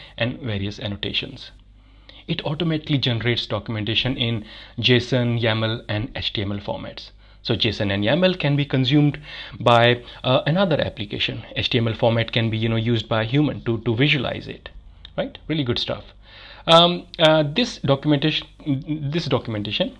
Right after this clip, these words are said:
can be completed by comments using, uh, Swagger A P I annotations. This library supports Open A P I three, Swagger U I, Spring Boot version one and two, um, J S R three oh three annotations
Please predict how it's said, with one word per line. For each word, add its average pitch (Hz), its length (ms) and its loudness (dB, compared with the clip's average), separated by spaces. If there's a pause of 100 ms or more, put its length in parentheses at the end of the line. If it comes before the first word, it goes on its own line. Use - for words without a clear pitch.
can 123 140 2
be 123 80 2
completed 120 500 -2
by 120 240 2
comments 135 460 -2
using, 147 420 0
uh, 151 180 2
Swagger 208 380 -2
A 120 80 0
P 113 160 -4
I 117 140 -4
annotations. 110 560 -8 (600)
This 131 200 2
library 110 420 -2
supports 117 540 -2 (420)
Open 127 300 4
A 120 120 -2
P 113 140 0
I 104 160 0
three, 247 360 2 (260)
Swagger 104 320 0
U 127 240 2
I, 185 220 8
Spring 165 340 -2
Boot 160 220 2
version 113 340 0
one 117 160 -2
and 117 180 -6
two, 196 300 6 (340)
um, 127 320 6
J 135 180 6
S 123 180 6
R 127 200 6 (120)
three 151 180 4
oh 143 220 0
three 226 300 4
annotations 117 520 -2